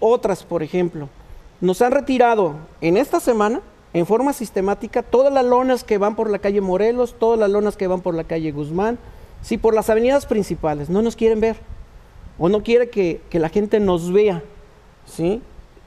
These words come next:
Y por otro lado, a nuestra planilla les están ofreciendo puestos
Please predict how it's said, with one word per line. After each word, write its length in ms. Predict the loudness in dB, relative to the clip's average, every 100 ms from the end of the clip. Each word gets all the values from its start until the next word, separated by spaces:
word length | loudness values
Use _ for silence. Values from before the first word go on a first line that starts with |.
| -20 -14 -4
Y 140 | -2
por 200 | 2 4
otro 220 | 4 2 4
lado, 380 | 4 2 -2 -6 -12 0
a 100 | 0
nuestra 240 | 2 -2
planilla 400 | 0 0 2 2
les 180 | 0 -4
están 300 | -4 -2 -2
ofreciendo 640 | -2 -2 0 0 0 -2
puestos 800 | -2 2 2 2 -4 -12 -14